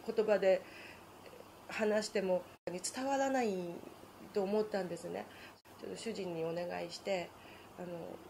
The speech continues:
次の一時帰宅は一緒に行ってほしいと。あの場に行かないと、あの空気に触れないとわからないことがいっぱいあると思うし、その、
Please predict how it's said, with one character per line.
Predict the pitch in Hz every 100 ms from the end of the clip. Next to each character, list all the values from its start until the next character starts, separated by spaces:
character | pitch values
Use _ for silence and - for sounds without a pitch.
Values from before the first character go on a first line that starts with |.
| - -
次 | 220 196
の | 185 175
一 | 165 180
時 | 170
帰 | -
宅 | 180 165
は | 165
一 | 165
緒 | - 185
に | 165 160 - 214
行 |
っ | -
て | -
ほ | 180
し | 185 -
い | 170
と。 | - - - - - - - - - - - - - - 208
あ |
の | 247 220
場 | 240 277
に | 269 226 196
行 |
か | 185 208
な | 208
い | 196
と、 | -
あ | 196
の | 226 226 - - -
空 | 294 269
気 | - 202
に |
触 | 202 208
れ | 202
な | 202
い |
と | 202 190
わ | 196
か | -
ら | 240 240
な | 214
い | 190
こ | 190
と | 185
が | 180 180 - - - - - - -
い |
っ | 208 -
ぱ | 226
い | 220
あ | 214
る | 208
と | 196
思 | 185
う | 190
し、 | 190
そ | -
の、 | 240 220